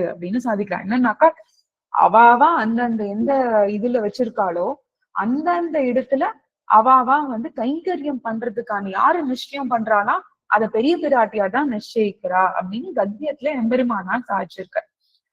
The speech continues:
ஸ்ரீயம் அப்படின்னா ஸ்ரீயத்தே, இது நம்ம பார்த்துட்டோம். எல்லாராலையும் ஆசிரயிக்கப்படுகிறவள், இது ஒண்ணு. ஆனா அவ என்ன, எப்படி இருக்கா? இது ஆறு குவாலிட்டிஸ் பார்த்தோம் நம்ம முன்னாடி பார்க்கும்போது. எல்லாரும் அவளிடத்துல போய் ஆசிரயிக்கிறா,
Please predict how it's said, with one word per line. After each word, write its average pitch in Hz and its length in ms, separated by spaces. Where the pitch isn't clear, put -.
ஸ்ரீயம் 302 600
அப்படின்னா 220 420
ஸ்ரீயத்தே, 269 540
இது 233 160
நம்ம 202 240
பார்த்துட்டோம். 208 480
எல்லாராலையும் 277 1080
ஆசிரயிக்கப்படுகிறவள், 226 1400
இது 214 400
ஒண்ணு. 220 200
ஆனா 226 340
அவ 220 260
என்ன, 262 180
எப்படி 214 240
இருக்கா? 247 320
இது 226 120
ஆறு 262 240
குவாலிட்டிஸ் 254 600
பார்த்தோம் 214 320
நம்ம 196 220
முன்னாடி 208 400
பார்க்கும்போது. 185 520
எல்லாரும் 233 640
அவளிடத்துல 254 600
போய் 269 200
ஆசிரயிக்கிறா, 202 760